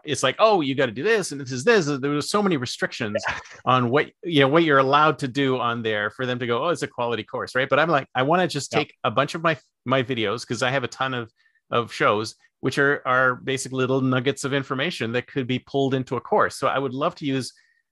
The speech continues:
Speaker 1: I'd love to use Mindstone to be able to pull together, so, like, a Think Like a Futurist course or whatever. And here, like, here are the, here are the, all the elements of it, and just point to
Speaker 2: Yeah.
Speaker 1: my, to my, uh, stream and say, "Here," it's almost like a, a much better playlist with,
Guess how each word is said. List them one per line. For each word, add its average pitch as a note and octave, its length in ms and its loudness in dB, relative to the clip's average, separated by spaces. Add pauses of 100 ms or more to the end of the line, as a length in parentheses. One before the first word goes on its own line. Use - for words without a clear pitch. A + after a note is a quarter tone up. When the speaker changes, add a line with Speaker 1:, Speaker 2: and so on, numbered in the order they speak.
(140)
Speaker 1:
I'd A#2+ 160 0
love E3 180 2
to F3 80 -4
use B2 140 -2
Mindstone A#2+ 480 -2
to C3 80 -8
be A#2+ 160 0
able A#2+ 160 -2
to A#2+ 60 0
pull E3 260 0
together, A#2+ 420 4
so, - 120 -4
like, A2+ 100 0
a A2+ 40 0
Think C#3+ 240 -4
Like A#2 140 0
a A#2 60 -14
Futurist A#2+ 400 -4
course G2+ 280 -2
or G2+ 80 -2
whatever. G#2 480 2 (340)
And A#2+ 100 -2
here, C#3 180 2
like, C3 180 2
here F3 460 4
are C#3+ 80 4
the, C3+ 300 2 (160)
here D3+ 180 -4
are F3+ 60 0
the, D#3 180 -2
all C#3 140 2
the C#3 100 0
elements B2+ 400 -2
of F#2+ 140 -4
it, G#2 140 -8 (340)
and A#2 60 -2
just B2+ 200 -4
point E3+ 280 2
to - 80 -4
Speaker 2:
Yeah. - 20 0
Speaker 1:
my, A#2+ 400 2 (460)
to C#3 100 -4
my, A2+ 360 0
uh, G#2 220 0
stream B2 540 -4
and A#2 100 -8
say, A#2 220 -2
"Here," D3+ 260 -4
it's E3 140 -2
almost D#3+ 180 0
like C3+ 140 2
a, B2+ 80 4 (100)
a A#2 80 0
much C3+ 240 0
better C3+ 180 2
playlist C#3+ 400 -2
with, F#3+ 240 2